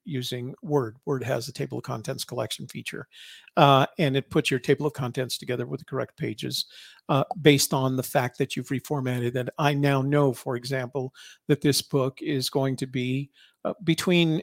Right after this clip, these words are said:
uh, since, uh, Shelley is gonna do the epilogue in the next couple of days, uh, this book will be between two hundred and seventy-five and three hundred pages long. So now I can set the cover size, uh, et cetera. The final step, after you've got,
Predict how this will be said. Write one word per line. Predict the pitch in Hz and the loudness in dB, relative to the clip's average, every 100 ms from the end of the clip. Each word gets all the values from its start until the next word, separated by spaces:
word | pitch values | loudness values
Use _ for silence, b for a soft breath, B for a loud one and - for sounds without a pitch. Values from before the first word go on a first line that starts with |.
| - | -2
uh, | 151 - | -4 -2
since, | - 147 135 - 170 | -4 -2 -4 -4 -2
uh, | - | -2
Shelley | - 160 143 | 0 2 2
is | 117 | 0
gonna | - 143 | -4 -6
do | 127 131 | -4 -6
the | 139 - | -6 -6
epilogue | 151 143 131 | -4 -2 0
in | 131 | 0
the | 131 | 0
next | 110 - | -4 -4
couple | 151 135 | -4 -6
of | 127 | 0
days, | 139 127 135 - B B B _ | 0 2 -2 -6 B B B _
uh, | 151 135 | 2 4
this | 135 | 0
book | - 143 - | 0 -2 0
will | 135 | -2
be | 139 | -2
between | 131 131 - 143 123 | -4 -6 -6 -6 -4
two | - 139 | -2 -2
hundred | 123 | 0
and | 123 | -2
seventy-five | 127 147 123 117 139 123 120 | -4 -4 -4 -2 0 0 -2
and | 127 | -4
three | 139 127 | -6 -6
hundred | 131 | -8
pages | - 139 123 123 | -6 -8 -6 -4
long. | 156 143 127 | 0 0 -2
So | - | -6
now | 131 123 | -4 -4
I | 120 | -4
can | 131 | -6
set | 117 139 - | -4 -4 -6
the | |
cover | - 147 127 | -2 0 0
size, | - - - 53 - - | 0 -2 -2 -4 -10 -8
uh, | - - | -8 -6
et | - - | -8 -6
cetera. | 151 - - - _ B B B B - | -6 -6 -14 -18 _ B B B B 0
The | |
final | - 180 202 | 6 8 8
step, | - 143 139 - - | 4 2 2 -4 -4
after | - 131 151 | -2 -2 -4
you've | 120 135 | -6 0
got, | 147 | 0